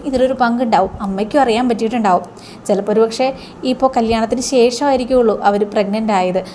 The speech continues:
ചിലപ്പോൾ അത് അബോർഷനായി പോയിട്ടുണ്ടാവും. അങ്ങനെ ആയിക്കൂടെ?" എന്ന് ചോദിക്കുകയാണ്. അപ്പോഴത്തേക്കും ശ്രീകാന്ത് പറയുകയാണ്, "എങ്ങനെയാണോ എന്തോ അറിയില്ല." അപ്പോൾ സച്ചി ചോദിക്കുകയാണ്, അല്ല, ഇനി ഒരു പക്ഷേ ആഹ്, കല്യാണത്തിന് മുമ്പാണ്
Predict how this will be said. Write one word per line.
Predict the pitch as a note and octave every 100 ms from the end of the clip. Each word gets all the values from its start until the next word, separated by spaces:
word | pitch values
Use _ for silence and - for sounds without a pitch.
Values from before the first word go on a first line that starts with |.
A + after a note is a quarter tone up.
| - -
ചിലപ്പോൾ | C4+
അത് | C#4 C#4
അബോർഷനായി | C4 C4 C#4 C4+
പോയിട്ടുണ്ടാവും. | C4+ C4 A#3 C4 A#3+ A#3 A#3 - -
അങ്ങനെ | C4 D4+
ആയിക്കൂടെ?" | E4+ C4+ A#3+ B3
എന്ന് | A#3+
ചോദിക്കുകയാണ്. | A3 - G3 F#3 A3+ - -
അപ്പോഴത്തേക്കും | A3 G#3 G3 G#3+
ശ്രീകാന്ത് | C4+ A3+ G#3+ B3
പറയുകയാണ്, | A#3 G#3 F#3 G3+
"എങ്ങനെയാണോ | F#3+ F#3 G3+ B3 A3
എന്തോ | C4+ A3+ A3+ A#3
അറിയില്ല." | G3 G#3+ C4+ C4+ G#3+ - - - - - - - -
അപ്പോൾ | D4 F4+ F4+
സച്ചി | F4+ E4 E4+
ചോദിക്കുകയാണ്, | D#4+ D4+ C4 G3+ G#3 - -
അല്ല, | B3+ E4 C#4+
ഇനി | E4 C4+
ഒരു | D#4 D#4
പക്ഷേ | D#4 D#4 - C#4+ E4 - - -
ആഹ്, | A3+ A#3 A#3+ B3 -
കല്യാണത്തിന് | A#3 A#3 C4 C#4 E4+
മുമ്പാണ് | C4+ B3 B3+ C#4 D#4+ D#4